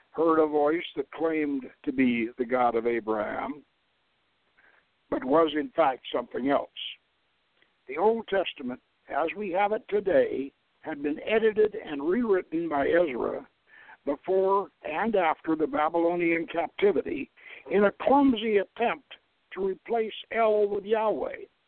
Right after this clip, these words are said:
and thus obscure the historical existence of two rival Hebrew priesthoods, that of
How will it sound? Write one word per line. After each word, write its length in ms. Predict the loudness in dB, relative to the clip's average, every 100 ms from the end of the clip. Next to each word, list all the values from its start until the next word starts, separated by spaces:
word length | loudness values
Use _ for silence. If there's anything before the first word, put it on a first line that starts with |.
| _ _ _ _ _ _
and 220 | -6 -4
thus 220 | 0 2 0 -4
obscure 800 | -10 -10 -10 -4 2 2 2 0
the 220 | -2 -6
historical 800 | -6 -6 -2 0 0 -2 -2 -2 -6 _ -10
existence 720 | -10 -4 -2 -2 -4 -6 -6 -10 -12
of 80 | -14 _
two 400 | 0 4 4 2 -4 -18 -20 _
rival 800 | -2 4 6 6 4 4 2 0 -10 _
Hebrew 540 | -4 -2 0 2 2 0 -4
priesthoods, 640 | -4 -2 -4 -2 -2 -2 -8 -12 -12 _ _ _ _ _ _ -2
that 220 | 2 2 0 _ _ _ -16 -16 -4
of 200 | -2 -2